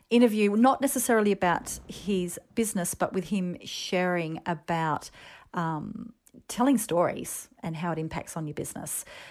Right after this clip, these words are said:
you know, and how, on how you can sell. So I linked onto that into the last episode, and I'll share it with this one.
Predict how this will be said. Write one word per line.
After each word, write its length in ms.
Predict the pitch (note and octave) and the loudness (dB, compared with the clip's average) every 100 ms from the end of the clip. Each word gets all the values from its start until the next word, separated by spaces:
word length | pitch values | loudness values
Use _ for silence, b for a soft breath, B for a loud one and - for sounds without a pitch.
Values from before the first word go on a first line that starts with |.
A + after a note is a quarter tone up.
| B - | B -2
you 100 | F#3 | 0
know, 100 | D#3+ | 2
and 80 | E3+ | 2
how, 280 | F3 D#3+ - | 0 0 0
on 100 | F3 | -2
how 160 | D#3+ E3+ | 0 -2
you 140 | D#3+ | -4
can 160 | - E3 | -6 -6
sell. 280 | - E3+ - | -4 -4 -4
So 440 | - F3+ E3 E3+ | 2 4 6 6
I 160 | E3+ F#3+ | 4 4
linked 320 | G#3+ D4 C#4 | 4 4 4
onto 180 | G3+ F#3 | 4 4
that 160 | E3 | 2
into 320 | F#3 F3 - | 0 -2 -2
the 80 | E3+ | -2
last 400 | E3+ E3 F3 - | 2 2 2 -2
episode, 400 | - F#3 - E3+ | -8 -6 -4 -2
and 80 | A3+ | -2
I'll 120 | F3+ | -4
share 260 | F#3 - F3+ | -4 -6 -6
it 80 | - | -6
with 100 | D3+ | -10
this 200 | E3 - | -10 -10
one. 160 | E3 | -12